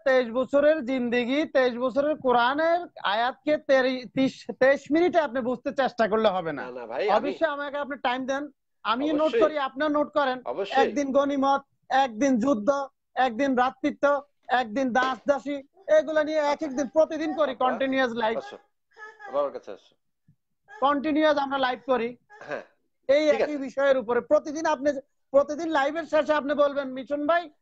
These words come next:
Speaker 1: আগামী কালকে এই বিষয়," আপনি লাইভ শুরু করবেন, আমি যুক্ত হয়ে যাব।
Speaker 2: হ্যাঁ, আজকে তাহলে আমাদের আলোচনা ছিল
Speaker 1: তাহলে
Speaker 2: অমুসলিমদের সাথে,
Speaker 1: এক
Speaker 2: অমুসলিমদের সাথে, ম-, মানে, আহ,
Speaker 1: না,
Speaker 2: অমুসলিমরা
Speaker 1: আজকের
Speaker 2: ভাই
Speaker 1: আলোচনা
Speaker 2: কিনা?
Speaker 1: ছিল সূরা তওবার এক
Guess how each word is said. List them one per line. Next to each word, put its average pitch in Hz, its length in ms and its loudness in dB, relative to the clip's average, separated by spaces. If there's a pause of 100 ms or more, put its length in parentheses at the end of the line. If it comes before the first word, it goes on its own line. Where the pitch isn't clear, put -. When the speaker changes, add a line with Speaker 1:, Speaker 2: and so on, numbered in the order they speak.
(160)
Speaker 1:
আগামী 285 360 -4
কালকে 269 320 0
এই 262 140 4
বিষয়," 262 380 0 (260)
আপনি 240 240 -2
লাইভ 262 200 0
শুরু 302 260 0
করবেন, 277 280 2
আমি 247 180 -2
যুক্ত 220 260 -4
হয়ে 190 160 2
যাব। 160 120 2
Speaker 2:
হ্যাঁ, 151 160 0
আজকে 180 380 0
তাহলে 214 280 4
আমাদের 214 260 2
আলোচনা 202 380 2
ছিল 214 180 -6
Speaker 1:
তাহলে 202 120 0
Speaker 2:
অমুসলিমদের 220 560 2
সাথে, 208 300 -4
Speaker 1:
এক 262 200 -4 (500)
Speaker 2:
অমুসলিমদের 208 640 0
সাথে, 226 500 -2
ম-, 175 260 -4
মানে, 151 280 -6
আহ, 139 400 -8
Speaker 1:
না, 226 80 2
Speaker 2:
অমুসলিমরা 226 360 2
Speaker 1:
আজকের - 20 4
Speaker 2:
ভাই 262 180 4
Speaker 1:
আলোচনা 285 280 -2
Speaker 2:
কিনা? - 0 -
Speaker 1:
ছিল 302 380 0
সূরা 277 220 -2
তওবার 269 480 4
এক 240 200 2